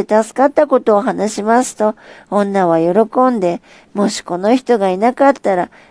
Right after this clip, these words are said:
私はこの野原の上で死んでしまうところでしたね」と言って、真っ白な上等の布を三反出して、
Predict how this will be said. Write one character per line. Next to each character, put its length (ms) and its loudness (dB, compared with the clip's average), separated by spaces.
私 420 -2
は 100 0
こ 160 -2
の 140 0
野 180 2
原 280 4
の 240 2
上 140 4
で 100 2
死 200 0
ん 60 -2
で 120 4
し 120 -4
ま 200 4
う 80 2
と 120 -2
こ 140 0
ろ 140 4
で 160 4
し 40 -10
た 160 -2
ね」 300 0
と 220 -6
言 100 -2
っ 20 -8
て、 280 -16
真 140 -4
っ 40 -6
白 320 2
な 180 2
上 300 4
等 280 2
の 180 2
布 320 4
を 80 4
三 340 -2
反 300 0
出 140 0
し 100 -12
て、 240 -8